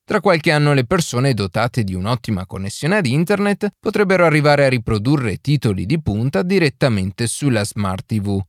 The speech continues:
con l'utilizzo di un banale controller wireless. Avviamoci ora verso la conclusione di questa puntata, con l'ultimo, ma non meno importante,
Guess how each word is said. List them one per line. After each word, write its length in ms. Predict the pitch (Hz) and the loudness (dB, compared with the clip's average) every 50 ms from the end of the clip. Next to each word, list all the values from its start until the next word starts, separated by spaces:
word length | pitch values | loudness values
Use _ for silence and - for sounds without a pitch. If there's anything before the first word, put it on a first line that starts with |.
| _ | _
con 120 | - - 233 | -4 -2 0
l'utilizzo 560 | 208 170 147 160 135 107 92 90 107 151 135 | 2 2 2 2 0 0 -2 -4 -6 -6 -4
di 120 | - 156 | 0 0
un 100 | 175 170 | 2 2
banale 400 | 151 131 113 101 92 90 87 90 | 2 2 2 0 -2 -4 -6 -6
controller 720 | - - 135 127 123 113 - - 95 92 92 90 92 92 98 | -4 0 0 0 0 0 -2 -6 -6 -6 -6 -6 -4 -4 -4
wireless. 760 | 95 98 95 92 87 87 90 90 92 90 90 - - - 101 - _ _ _ - | -2 -2 -2 -2 -2 -2 -4 -6 -6 -8 -8 -8 -10 -12 -12 -14 _ _ _ -8
Avviamoci 600 | - 98 107 139 147 151 156 160 156 - - 160 | -4 -2 2 2 2 4 4 2 2 2 2 2
ora 180 | 156 156 156 | 4 4 4
verso 340 | 147 135 135 127 - - 156 | 4 4 2 2 0 0 0
la 140 | 135 123 117 | 2 0 2
conclusione 720 | - - 117 120 - 190 220 190 120 110 98 107 131 170 | 2 2 0 2 2 2 2 2 2 0 -2 -2 0 0
di 100 | 180 151 | 2 0
questa 440 | 135 - 110 107 107 - - 117 107 | 0 -2 -2 -4 -4 -6 -6 -6 -6
puntata, 640 | - - 120 117 113 110 - 117 104 101 104 - 131 117 - | -2 0 0 2 2 2 0 0 0 0 0 0 -2 -2 -2
con 200 | _ - 120 139 | _ 0 2 4
l'ultimo, 600 | 147 127 110 110 135 143 - 208 220 214 214 202 - - | 4 4 4 4 2 2 2 0 2 2 2 0 -2 -4
ma 140 | 165 170 | -4 -4
non 160 | 95 95 98 107 | -4 -4 -2 0
meno 200 | 123 139 127 107 | 2 2 2 2
importante, 760 | 92 92 - 139 190 208 - - 87 85 95 123 - - | 0 0 0 0 0 0 0 -4 -4 -4 -4 -4 -2 -4